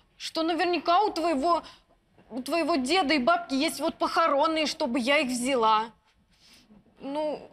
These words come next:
а по-, а умирающим-то государство ведь позаботится. Вот что ты мне сказал.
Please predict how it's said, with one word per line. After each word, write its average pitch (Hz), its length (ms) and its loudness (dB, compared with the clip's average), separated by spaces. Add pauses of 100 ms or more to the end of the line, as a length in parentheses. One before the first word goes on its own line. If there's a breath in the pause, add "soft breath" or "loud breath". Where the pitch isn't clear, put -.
(100)
а 285 280 2
по-, - 280 -6
а 254 440 2
умирающим-то 277 960 0 (420 loud breath)
государство 254 720 0
ведь 311 140 -2
позаботится. 247 760 0
Вот 269 260 -2
что - 220 -4
ты 330 140 -2
мне 285 200 2
сказал. 247 640 2